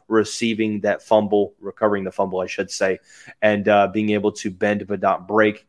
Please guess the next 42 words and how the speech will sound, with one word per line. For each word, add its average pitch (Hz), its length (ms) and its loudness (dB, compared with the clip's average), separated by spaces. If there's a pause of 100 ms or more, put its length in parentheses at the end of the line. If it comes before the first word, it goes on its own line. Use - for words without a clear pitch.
getting 110 260 -4
off 98 220 2
the 95 80 -6
field 101 340 0
on 98 200 -2
third 98 280 -2
down, 95 280 -2
doing 110 340 -2
enough 98 340 0 (340)
to - 100 0
win 101 260 0
the 90 80 -8
game. 104 460 0 (760)
I 117 120 8
think 110 180 0
that 110 140 -2
overall 101 320 4
this 101 180 -2
is 101 140 -8
a 95 40 0
performance 98 600 -2
that 92 240 0 (320)
the 107 80 -4
defense 104 440 -4
can 101 200 -6
build 95 240 -2
upon 92 320 -2
as 90 180 -8
well. 104 260 6
So 120 200 2
the 117 120 0
second 214 460 6
half 156 260 6
adjustments 120 760 4 (1080)
lead 226 360 4
you 226 120 4
to 202 200 0
believe 139 500 4
that, 117 380 8 (280)
you 147 160 0
know, 143 460 6 (220)
this 180 460 4